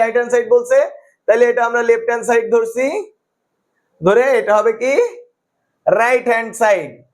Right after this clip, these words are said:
আশা করি বিষয়গুলো বুঝতে পেরেছো। এছাড়াও কারো কোনো সমস্যা থাকলে সেগুলো আমাকে কমেন্টের মাধ্যমে জানাবে, চেষ্টা করবো সে সমস্ত বিষয় নিয়ে নতুন নতুন ভিডিও তৈরি করার জন্য। ধন্যবাদ, ভালো থাকবে সবাই,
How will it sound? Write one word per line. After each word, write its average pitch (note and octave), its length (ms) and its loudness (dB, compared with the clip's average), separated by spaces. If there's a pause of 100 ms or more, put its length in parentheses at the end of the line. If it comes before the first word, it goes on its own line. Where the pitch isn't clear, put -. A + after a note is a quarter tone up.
(320)
আশা A3+ 140 2
করি C#4 200 2
বিষয়গুলো B3+ 340 2
বুঝতে G3+ 200 -2
পেরেছো। B3 260 2 (500)
এছাড়াও B3+ 360 6 (140)
কারো A#3 220 2
কোনো C4 100 0 (220)
সমস্যা A#3 300 0
থাকলে C4 220 0
সেগুলো A#3+ 240 2
আমাকে B3 240 0
কমেন্টের A#3 300 2
মাধ্যমে B3+ 260 0
জানাবে, A#3 300 2
চেষ্টা A3+ 180 -6
করবো A#3 220 2
সে G#3+ 120 -10
সমস্ত A3 180 -2 (100)
বিষয় G#3+ 200 0
নিয়ে C4+ 140 2 (540)
নতুন A#3 280 0
নতুন B3+ 180 0 (100)
ভিডিও G#3+ 200 4 (140)
তৈরি B3+ 240 4
করার C4 260 6
জন্য। A3 140 0 (540)
ধন্যবাদ, A#3 400 4 (240)
ভালো G3 240 2
থাকবে A#3+ 280 0
সবাই, A3+ 280 4